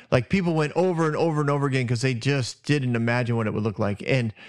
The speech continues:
you know, two walls of water are pretty spectacular, and it definitely could have looked like that. It could have just looked like one. I mean, not to be, not to be rude or anything, but it, you, he could have just stopped the water from,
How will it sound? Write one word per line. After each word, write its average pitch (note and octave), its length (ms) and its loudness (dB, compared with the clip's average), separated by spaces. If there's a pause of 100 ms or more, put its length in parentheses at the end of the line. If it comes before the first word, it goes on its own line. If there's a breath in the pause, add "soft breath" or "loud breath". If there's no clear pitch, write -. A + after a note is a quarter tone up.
(320 loud breath)
you D3 100 4
know, C3+ 80 2
two G3 200 -2
walls D3+ 300 0
of C3 80 0
water B2 460 0
are B2 320 0
pretty D3 320 -2
spectacular, A2+ 640 -2
and G#2+ 100 0
it G#2+ 140 -4
definitely B2 300 0
could G#2+ 120 -2
have G#2+ 80 0
looked A2+ 140 -2
like F#2+ 140 -2
that. E2+ 160 -2
It A2 100 -2
could B3+ 160 2
have F4 100 -2
just G#3 220 -2
looked E3+ 140 -2
like E3 160 0
one. D3 480 0
I C3+ 60 0
mean, C3+ 180 0
not D3 240 -2
to D3 80 0
be, C3+ 340 -2 (480 loud breath)
not C3 200 2
to C#3 60 -4
be C3 120 0
rude C3+ 360 0
or A#2 120 0
anything, A2+ 280 0
but C#3+ 160 0
it, D3+ 60 0
you, G3 300 0
he F#3 240 0
could G3+ 180 -2
have F3+ 140 -2
just D3+ 260 0
stopped - 460 -2
the C#3 80 0
water C#3+ 360 0
from, A#2 340 -2